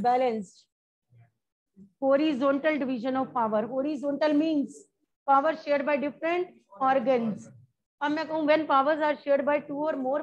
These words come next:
political parties, that is an example of coalition government।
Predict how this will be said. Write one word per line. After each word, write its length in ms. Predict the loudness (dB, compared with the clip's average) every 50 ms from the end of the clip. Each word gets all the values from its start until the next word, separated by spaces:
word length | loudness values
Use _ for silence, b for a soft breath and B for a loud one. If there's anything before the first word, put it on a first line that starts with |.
| -4 -2
political 420 | -2 -2 -2 -2 -2 -4 -4 -2 0 -2
parties, 280 | -2 -2 -4 -6 -4 0 0
that 180 | 0 0 0
is 300 | -2 -4 -4 -4 -2 0 0 0
an 100 | 0 -2
example 460 | -2 -2 -2 -2 0 2 2 4 6 6
of 200 | 6 6 4 2 -2 -10 _ _ _ _ _ _ _ _ _ _ _ _ _ _ _ _ _ _ _ 0
coalition 420 | 2 2 2 0 -2 -2 -2 -2
government। 560 | -2 -2 -2 -2 -4 -4 -6 -6 -8 -10 -12